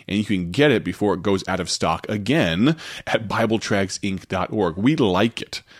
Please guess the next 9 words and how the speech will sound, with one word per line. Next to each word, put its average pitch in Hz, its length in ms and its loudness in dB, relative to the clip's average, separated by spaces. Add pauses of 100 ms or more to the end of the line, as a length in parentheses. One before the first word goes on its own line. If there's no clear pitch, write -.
when 95 180 0
gospel 95 380 2
tracts 85 340 -2
go 85 160 0
out 73 100 0
of 71 80 -10
stock. 78 400 0
That 104 400 2
means 95 480 -4